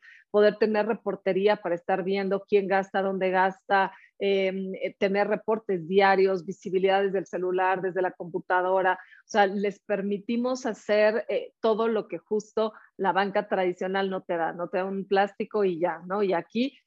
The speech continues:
es tener el control de, de la operación de los gastos de tu empresa. Entonces, ese fue el primer producto que nosotros lanzamos.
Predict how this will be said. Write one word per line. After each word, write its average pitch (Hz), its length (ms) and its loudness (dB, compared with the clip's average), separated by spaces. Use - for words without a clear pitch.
es 190 200 0
tener 208 300 2
el 240 180 2
control 208 800 0
de, 185 200 0
de 185 200 0
la 175 100 2
operación 170 480 -4
de 220 80 0
los 190 140 -2
gastos 180 320 -4
de 175 80 0
tu 170 140 -4
empresa. 160 480 -8
Entonces, 196 340 -4
ese 226 220 4
fue 233 180 2
el 220 100 2
primer 202 380 0
producto 190 460 -2
que 190 100 -2
nosotros 175 460 -4
lanzamos. 175 720 -4